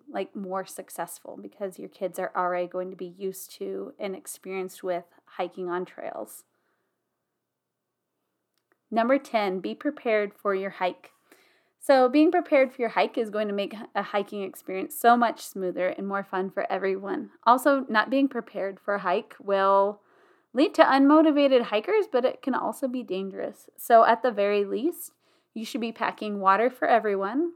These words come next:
which is about two cups of water an hour for adults and one to two cups of water an hour for kids.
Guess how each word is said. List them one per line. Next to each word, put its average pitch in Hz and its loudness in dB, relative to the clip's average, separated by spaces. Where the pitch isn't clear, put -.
which 220 -6
is 214 -6
about 208 2
two 359 -4
cups 277 -2
of 262 0
water 240 6
an 240 0
hour 226 4
for - -4
adults 208 0
and 196 -4
one 208 -2
to 220 -6
two 220 -10
cups - -8
of 214 -12
water 208 0
an 202 -2
hour 196 -2
for - -14
kids. 311 -2